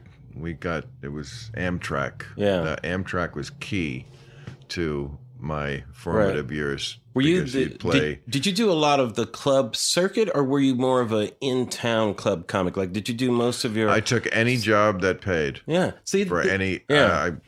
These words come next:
Speaker 1: uh, I, I worked on the floor of a bar
Speaker 2: Yeah.
Speaker 1: with sawdust under my feet for thirty dollars.
Speaker 2: There's actually a very blue-collar
Speaker 1: <laughs>
Speaker 2: aspect to stand-up comedy,
Speaker 1: Yeah.
Speaker 2: isn't there? 'Cause
Speaker 1: Well,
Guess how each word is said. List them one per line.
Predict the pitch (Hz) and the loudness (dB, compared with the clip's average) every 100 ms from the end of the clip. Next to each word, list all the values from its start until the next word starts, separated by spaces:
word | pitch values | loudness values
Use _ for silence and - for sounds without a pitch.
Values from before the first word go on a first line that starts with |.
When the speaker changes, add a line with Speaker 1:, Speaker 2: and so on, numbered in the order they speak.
| - | -10
Speaker 1:
uh, | 71 | -6
I, | 76 | -4
I | |
worked | 82 95 - - | -2 -2 -4 -8
on | 87 87 82 76 - 65 - - | -6 -6 -6 -10 -14 -18 -16 -12
the | 76 | -10
floor | - - 95 92 98 | -10 -6 -2 2 2
of | 87 | 0
a | 85 | -4
bar | 69 87 90 101 104 98 _ | -4 0 2 2 0 -6 _
Speaker 2:
Yeah. | 101 92 82 | -2 0 0
Speaker 1:
with | 82 | -2
sawdust | - 92 90 87 90 90 | 0 0 2 0 0 -2
under | 87 87 | -2 -2
my | 87 85 | -2 -4
feet | - 92 90 | -2 -4 -4
for | - | -8
thirty | 92 87 87 | -2 0 0
dollars. | 80 76 69 65 65 - | 0 0 -2 -6 -8 0
Speaker 2:
There's | 196 | 2
actually | 262 330 370 | 2 2 2
a | 285 | 4
very | 214 185 | 4 4
blue-collar | 139 104 139 160 143 120 135 127 95 | 2 0 2 2 0 0 4 4 4
Speaker 1:
<laughs> | |
Speaker 2:
aspect | 104 107 - 107 98 | 2 0 0 -2 -2
to | 98 | -4
stand-up | - 104 95 92 - | -2 0 2 0 -2
comedy, | 95 82 80 | -2 0 0
Speaker 1:
Yeah. | 294 370 | 2 4
Speaker 2:
isn't | - | 4
there? | 190 190 196 | 2 2 0
'Cause | 147 | 0
Speaker 1:
Well, | 139 110 92 104 | 2 4 2 -2